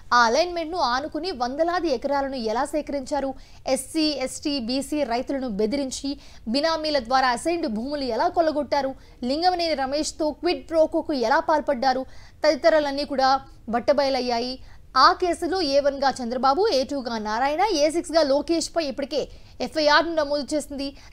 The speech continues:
తమ అవినీతి బాగోతం సాక్ష్యాధారాలతో రుజువు కావడంతో ఎల్లో మీడియా సహకారంతో టీడీపీ కుయుక్తులు పన్నుతోంది. స్కిల్ డెవలప్‌మెంట్ ముసుగులో చంద్రబాబు ఖజానా నుంచి విడుదల చేసిన మూడు వందల డెబ్బై ఒక్క కోట్లు ఎక్కడికి వెళ్లాయన్నది ఈ కేసులో కీలకంగా మారింది.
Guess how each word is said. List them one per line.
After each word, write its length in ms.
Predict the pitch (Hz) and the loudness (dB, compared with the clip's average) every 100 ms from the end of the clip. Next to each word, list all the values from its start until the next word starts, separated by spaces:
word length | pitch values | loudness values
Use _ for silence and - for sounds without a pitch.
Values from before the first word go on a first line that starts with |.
| - | -2
తమ 120 | 320 | 2
అవినీతి 440 | 277 269 370 415 381 | 4 4 0 -2 -2
బాగోతం 600 | 285 277 254 311 330 302 | 4 4 4 0 -2 -6
సాక్ష్యాధారాలతో 1080 | 302 262 277 320 302 262 247 254 240 - 262 | 0 0 2 0 0 0 0 0 -2 0 -2
రుజువు 400 | 220 240 262 330 | 0 -2 -2 0
కావడంతో 500 | 330 302 302 311 392 | 2 4 2 0 0
ఎల్లో 340 | 311 285 294 | 0 2 0
మీడియా 320 | 285 277 277 | 0 -2 -2
సహకారంతో 760 | 269 226 226 277 262 233 269 285 - - - | -2 -8 -6 -4 -2 -2 -4 -4 -8 -20 -2
టీడీపీ 380 | 339 339 349 349 | 4 4 4 0
కుయుక్తులు 480 | 349 285 285 - 320 | -2 -2 -2 -2 -6
పన్నుతోంది. 520 | 302 254 233 202 139 - - - - - - - - - - - - - | -6 -8 -8 -10 -12 -18 -20 -20 -20 -20 -20 -20 -20 -20 -20 -20 -20 -18
స్కిల్ 300 | - 415 427 | 0 2 8
డెవలప్‌మెంట్ 440 | 370 370 359 349 | 8 6 0 -2
ముసుగులో 360 | 320 - 330 330 | -2 -2 0 0
చంద్రబాబు 600 | 330 294 311 294 330 320 | 0 -2 0 2 2 2
ఖజానా 500 | 320 262 311 311 311 | -2 0 2 2 -2
నుంచి 280 | 294 247 285 | -6 -6 -4
విడుదల 300 | 262 269 269 | -2 -2 -2
చేసిన 280 | 285 285 277 | -4 -4 -6
మూడు 300 | 240 254 302 | -4 -2 -2
వందల 340 | 302 285 330 | -2 -2 -2
డెబ్బై 380 | 359 247 226 285 | 0 0 -2 -2
ఒక్క 140 | 277 269 | -2 -2
కోట్లు 380 | - 269 277 | 0 0 0
ఎక్కడికి 540 | 285 240 233 - 381 370 | -2 -2 -4 -4 -2 0
వెళ్లాయన్నది 600 | 254 254 269 262 240 240 | -2 -2 -2 -2 -4 -6
ఈ 300 | 311 277 285 | -6 -4 -6
కేసులో 400 | 277 294 277 381 | -2 -4 -2 -4
కీలకంగా 640 | 403 - 269 302 294 269 | -4 -8 -2 -2 -2 -8
మారింది. 400 | 220 190 185 - | -6 -6 -8 -14